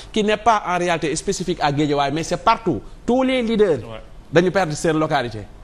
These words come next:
Speaker 1: perdre seen bureau de vote. Donc, ce n'est pas spécifique ni à Gakou, ni à Khalifa, ni expression bu pure wala keneen. En réalité, c'est le Sénégalais, dans la grande majorité,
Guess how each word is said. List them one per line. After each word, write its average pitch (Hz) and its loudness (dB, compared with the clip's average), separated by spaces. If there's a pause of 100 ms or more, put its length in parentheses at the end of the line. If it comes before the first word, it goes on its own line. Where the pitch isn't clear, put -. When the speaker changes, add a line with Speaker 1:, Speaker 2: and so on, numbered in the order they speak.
Speaker 1:
perdre 156 2
seen 143 0
bureau 123 2
de 117 0
vote. 95 -2 (400)
Donc, 175 6
ce 208 0
n'est 208 0
pas 247 0
spécifique 196 -4
ni 180 0
à 180 2
Gakou, 160 -2
ni 165 0
à 165 2
Khalifa, 156 0 (240)
ni 180 2
expression 165 0
bu 147 4
pure 151 2
wala 147 2
keneen. 139 0
En 185 2
réalité, 196 0
c'est 196 0
le 185 2
Sénégalais, 190 0
dans 156 0
la 160 0
grande 185 0
majorité, 156 2